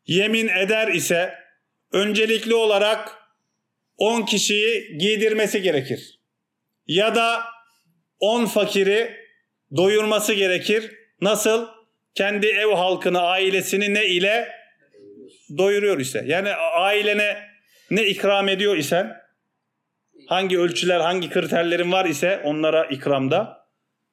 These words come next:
Burada da ne yapacaksın? Aynı yolu, aynı metodu izleyeceksin. Ya da diyor bir köle azat eder.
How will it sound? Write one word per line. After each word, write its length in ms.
Burada 380
da 80
ne 60
yapacaksın? 760
Aynı 320
yolu, 260
aynı 240
metodu 560
izleyeceksin. 880
Ya 280
da 140
diyor 280
bir 180
köle 280
azat 460
eder. 380